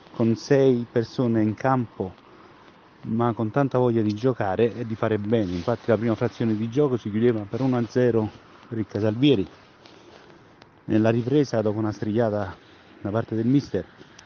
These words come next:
entravamo in campo più determinati e col piglio di gioco, quindi il pallino del gioco passava a noi e riuscivamo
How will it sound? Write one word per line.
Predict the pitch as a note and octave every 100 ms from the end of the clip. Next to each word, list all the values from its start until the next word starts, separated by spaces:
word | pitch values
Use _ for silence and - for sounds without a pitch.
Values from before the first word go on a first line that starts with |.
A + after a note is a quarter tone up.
| - - - - -
entravamo | G#2+ A2+ A2+ A2+
in | A2+
campo | - C#3 C3 A2+ - A2+ G#2 -
più | C#3
determinati | A2+ A2+ A#2 B2 C3+ C3 A2
e | -
col | A2+ G#2+ -
piglio | C3+ B2 A2
di | G#2
gioco, | G#2+ B2 F#2 F2+ - - -
quindi | - G#2+
il | G2+
pallino | B2 A#2+ C3+ B2
del | A2+
gioco | A2 B2+ A2+
passava | G#2+ G#2+ B2+ A2+
a |
noi | C3 D3 B2 F2 - - - - - - - - - - - - -
e | A2
riuscivamo | A#2 - A#2+ B2 B2+ A#2+ A2+